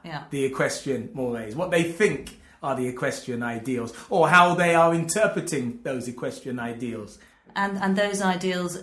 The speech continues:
Speaker 1: linked very much to the idea of being a Georgian gentleman.
Speaker 2: Yes.
Speaker 1: A gentle person.
Speaker 2: A, a, a gentleman. And a gentleman not necessarily gentle in the sense of how we would think of being gentle,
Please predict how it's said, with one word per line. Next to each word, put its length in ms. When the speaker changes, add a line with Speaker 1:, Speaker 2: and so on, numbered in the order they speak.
Speaker 1:
linked 300
very 200
much 300
to 100
the 140
idea 400
of 100
being 200
a 20
Georgian 720
gentleman. 800
Speaker 2:
Yes. 420
Speaker 1:
A 40
gentle 260
person. 360
Speaker 2:
A, 280
a, 100
a 60
gentleman. 600
And 160
a 60
gentleman 460
not 180
necessarily 540
gentle 460
in 80
the 80
sense 260
of 120
how 180
we 180
would 260
think 220
of 160
being 340
gentle, 580